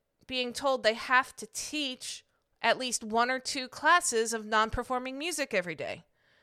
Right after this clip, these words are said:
even if their specialties are choral or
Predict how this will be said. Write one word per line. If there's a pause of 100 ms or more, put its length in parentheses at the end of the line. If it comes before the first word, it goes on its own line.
(540)
even
if
their
specialties
are
choral
or